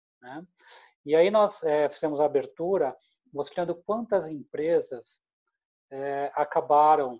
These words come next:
sucumbindo, acabaram indo à falência, ou et cetera, por várias questões.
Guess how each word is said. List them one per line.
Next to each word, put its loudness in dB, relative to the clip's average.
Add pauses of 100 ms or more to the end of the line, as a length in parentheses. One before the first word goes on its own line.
sucumbindo, -12
acabaram -10
indo -18
à -18
falência, -16
ou -12
et -12
cetera, -10 (460)
por -6
várias 4
questões. -10